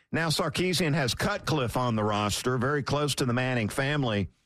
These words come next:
And you can imagine the Longhorns are gonna roll out the red carpet. They are absolutely desperate for a quality quarterback,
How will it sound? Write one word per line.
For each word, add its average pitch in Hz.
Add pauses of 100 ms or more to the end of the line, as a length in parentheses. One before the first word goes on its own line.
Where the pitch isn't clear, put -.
(520)
And 117
you 147
can 151
imagine 135
the 107
Longhorns 117
are 110
gonna 110
roll 131
out 123
the 113
red 117
carpet. 120
They 185
are -
absolutely 170
desperate 165
for 127
a 113
quality 147
quarterback, 104